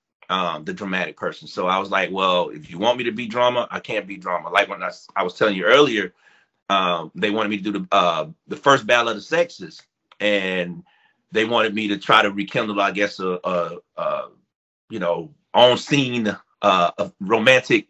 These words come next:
uh, affair, romantic, uh, what I wanna say, relationship with, uh, Ronnie, 'cause she and I were real cool.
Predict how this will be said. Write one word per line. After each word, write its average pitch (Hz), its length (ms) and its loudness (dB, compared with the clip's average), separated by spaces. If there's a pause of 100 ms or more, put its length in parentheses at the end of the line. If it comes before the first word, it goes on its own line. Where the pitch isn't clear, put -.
(140)
uh, 92 460 2 (160)
affair, 123 560 4
romantic, 117 960 -2
uh, 95 260 -2 (580)
what 107 120 0
I 101 40 4
wanna 101 180 -2
say, 92 160 -2
relationship 113 800 0 (200)
with, 101 280 -2
uh, 95 300 0
Ronnie, 117 460 2
'cause - 180 -10
she 127 140 -12
and 110 100 -6
I 131 120 2
were 123 120 -4
real 113 300 -4
cool. 107 360 -8